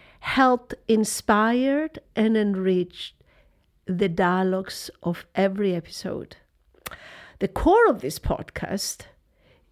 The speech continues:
is to transcend awareness into action, and it was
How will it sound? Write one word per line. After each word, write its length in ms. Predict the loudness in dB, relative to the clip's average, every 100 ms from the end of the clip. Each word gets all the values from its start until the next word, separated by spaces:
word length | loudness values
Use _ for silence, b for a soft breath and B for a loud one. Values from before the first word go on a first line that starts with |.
| _ _
is 240 | 2 2
to 140 | -2 -4
transcend 800 | -2 -2 0 0 0 2 2 0
awareness 720 | -2 2 2 2 0 -2 -4
into 240 | -6 -4
action, 600 | -6 -6 -10 -8 -8 -10 _ _ _ _ _ _ _ b b b 2
and 160 | 4
it 140 | 4 0
was 260 | -2 -2